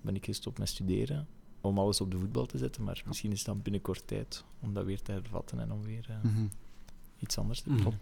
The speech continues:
Speaker 2: Fantastisch
Speaker 3: Maar de-,
Speaker 2: beroep
Speaker 3: deze
Speaker 2: trouwens.
Speaker 3: podcast wordt nationaal beluisterd, dus, eh, iedereen
Speaker 1: <laughs>
Speaker 3: naar Opti-, Optiek
Speaker 1: Ah,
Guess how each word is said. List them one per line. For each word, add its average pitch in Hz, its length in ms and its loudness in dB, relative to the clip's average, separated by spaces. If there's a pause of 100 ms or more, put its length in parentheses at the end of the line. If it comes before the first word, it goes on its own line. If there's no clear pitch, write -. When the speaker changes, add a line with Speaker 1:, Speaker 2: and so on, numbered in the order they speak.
Speaker 2:
Fantastisch 113 400 10
Speaker 3:
Maar 104 80 4
de-, - 60 0
Speaker 2:
beroep 120 160 10
Speaker 3:
deze 107 80 6
Speaker 2:
trouwens. 117 300 6
Speaker 3:
podcast - 100 4
wordt 113 320 6
nationaal 107 440 6
beluisterd, 104 460 4
dus, - 220 2
eh, 101 200 4
iedereen 117 380 10 (360)
Speaker 1:
<laughs> - 380 8
Speaker 3:
naar 110 180 10
Opti-, 113 340 8
Optiek - 400 8
Speaker 1:
Ah, 151 60 12